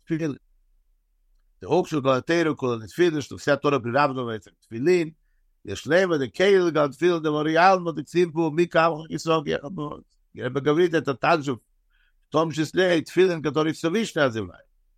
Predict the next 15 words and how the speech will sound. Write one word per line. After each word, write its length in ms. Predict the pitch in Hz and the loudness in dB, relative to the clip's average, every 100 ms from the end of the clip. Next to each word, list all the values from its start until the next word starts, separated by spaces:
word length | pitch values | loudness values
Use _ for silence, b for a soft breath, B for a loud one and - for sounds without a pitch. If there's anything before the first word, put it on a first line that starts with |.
| _ _ _ _ _ _ - | _ _ _ _ _ _ -4
Знаешь, 320 | 185 214 196 | 2 4 2
что 100 | 139 | -4
тфилин, 300 | - 135 135 | -4 -2 0
который 240 | 131 139 | 0 2
мне 180 | 139 139 | 2 2
одевает, 480 | 131 131 131 135 127 | 2 2 2 2 0
написано, 840 | 135 127 143 143 67 65 62 - - _ _ _ _ _ | -6 -4 -6 -6 -2 -2 -2 -6 -14 _ _ _ _ _
«Шма 400 | - 131 190 160 | -14 0 2 4
Исраэл, 360 | 139 - 143 139 | 0 0 0 0
Ашем 280 | 131 143 139 | 0 -2 -2
Элокейну, 420 | 139 131 139 135 | -2 0 -2 -2
Ашем 260 | 131 147 185 | -4 0 2
Эхад». 260 | 214 - _ _ _ _ _ _ | 2 -2 _ _ _ _ _ _
«Слушай, 460 | - 131 131 135 139 | -10 -8 -6 -4 -4
Израиль, 560 | 107 135 147 139 131 | 0 4 6 4 0